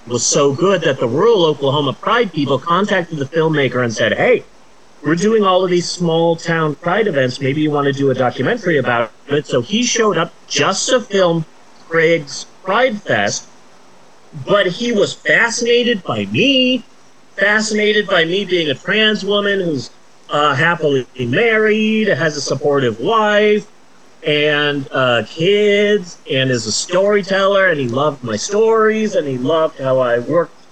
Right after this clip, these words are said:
the crowd, and so he asked me if he could contact me about filming more footage of me, and I said, "Sure."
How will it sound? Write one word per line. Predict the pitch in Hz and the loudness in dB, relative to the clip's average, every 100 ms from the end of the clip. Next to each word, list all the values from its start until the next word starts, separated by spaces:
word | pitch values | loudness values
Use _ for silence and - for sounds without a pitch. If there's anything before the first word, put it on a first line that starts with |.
| - - | -20 -6
the | 123 | -6
crowd, | - 190 208 196 196 202 214 | -2 0 2 2 2 4 4
and | 170 147 | 0 -2
so | - 160 143 139 - - - - - - - - - - | 0 2 2 0 -14 -20 -20 -20 -20 -20 -20 -20 -20 -8
he | 226 233 | -2 2
asked | 233 240 262 - | 2 2 -2 -4
me | 214 196 175 175 - | -2 0 0 -2 -2
if | 170 160 | -2 -2
he | - - 196 185 | -8 -6 -4 -4
could | - 190 185 180 180 165 | -4 -2 2 2 0 -2
contact | - 170 202 220 208 202 - | -6 -4 -2 -2 -2 -4 -4
me | 151 156 | -4 0
about | 170 139 139 | 0 0 -2
filming | - 175 170 170 160 - - | -4 -2 0 0 -4 -10 -12
more | 151 143 143 139 | -4 0 2 0
footage | - 208 196 165 | 0 0 0 0
of | 151 | -2
me, | 147 156 | 0 -2
and | 143 | 0
I | 160 | -2
said, | - 170 156 | -2 -4 -2
"Sure." | - 131 | -2 0